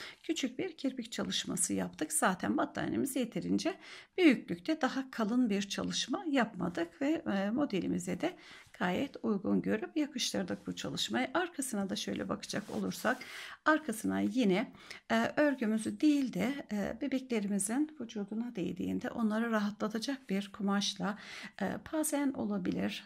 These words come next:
daha yumuşak bebe pazenleri ya da, e, polarlar, penyeler, hangi, e, türde hoşlanıyorsanız ipimizin rengine uygun olarak astarda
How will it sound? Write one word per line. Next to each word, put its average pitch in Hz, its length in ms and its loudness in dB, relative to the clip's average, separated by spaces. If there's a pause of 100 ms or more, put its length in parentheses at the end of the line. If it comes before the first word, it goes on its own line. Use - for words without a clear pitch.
(100)
daha 262 180 0
yumuşak 208 580 0
bebe 214 320 0
pazenleri 185 920 0
ya 226 180 -2
da, 208 240 0
e, 214 280 -2
polarlar, 202 640 0
penyeler, 196 560 0 (420)
hangi, 302 520 6
e, 202 320 2
türde 220 360 2
hoşlanıyorsanız 214 1120 0
ipimizin 208 540 0
rengine 208 520 4
uygun 247 320 2
olarak 196 440 0 (480)
astarda 185 680 2